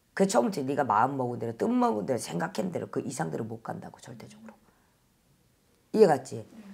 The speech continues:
Speaker 1: 너 뭐 할 거니? 근데 물어보자.
Speaker 2: 네.
Speaker 1: 저 뭐 했으면 좋겠어요? 진로에 대해서도 궁금하지만 시집은 아주 늦게 가셔야 돼요. 그리고 남자도 마찬가지야.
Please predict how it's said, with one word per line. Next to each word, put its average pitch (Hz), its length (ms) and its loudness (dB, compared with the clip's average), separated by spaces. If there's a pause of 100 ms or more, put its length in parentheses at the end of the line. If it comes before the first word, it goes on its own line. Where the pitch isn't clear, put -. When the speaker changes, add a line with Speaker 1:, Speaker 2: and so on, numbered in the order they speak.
(160)
Speaker 1:
너 208 100 4
뭐 202 260 8
할 233 160 0
거니? - 280 -14 (1700)
근데 233 140 4
물어보자. 254 540 6 (240)
Speaker 2:
네. - 180 -20 (600)
Speaker 1:
저 214 180 12
뭐 220 180 12
했으면 262 320 12
좋겠어요? 226 480 4
진로에 214 400 6
대해서도 185 320 4
궁금하지만 135 560 0
시집은 220 400 2
아주 180 180 6
늦게 156 220 0
가셔야 127 360 0
돼요. 117 280 -8 (680)
그리고 226 180 10
남자도 214 460 10
마찬가지야. 123 760 0